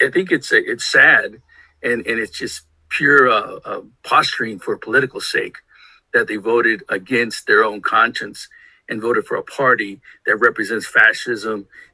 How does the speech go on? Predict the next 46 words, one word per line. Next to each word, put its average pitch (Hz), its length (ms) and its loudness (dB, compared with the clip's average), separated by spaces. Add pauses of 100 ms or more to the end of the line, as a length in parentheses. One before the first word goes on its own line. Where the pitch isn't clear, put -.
and 104 180 -8
white 117 220 2
supremacy 117 920 -4 (320)
and - 160 -6
all 123 300 0
those 120 180 -4
things. 123 360 -8
The 113 120 -4
worst, 151 420 0
they, 127 100 2
they 123 220 -4
represent 127 440 0
the 110 100 -2
worst 139 420 0
of 110 80 -6
this 110 140 -4
country. 123 360 -4
The 104 160 -4
worst 143 240 -2
that 139 140 2
we 131 100 -4
could 127 200 -8
be 117 340 -6 (320)
is 110 120 -4
what 110 240 0
they 120 100 0
voted 107 360 0
for. - 320 -8
And 107 140 -10
that's, - 480 0 (420)
and 113 140 -6
they 127 60 -2
have 139 180 0
to 147 60 -12
be 135 120 -2
held 120 160 -4
accountable 117 500 -6
for - 140 -6
that 101 400 -2
before 117 320 -2
we 120 140 -4
can 123 160 -14
heal. 110 380 -6 (420)
You 131 80 0
know, 127 80 2
remember, 143 420 4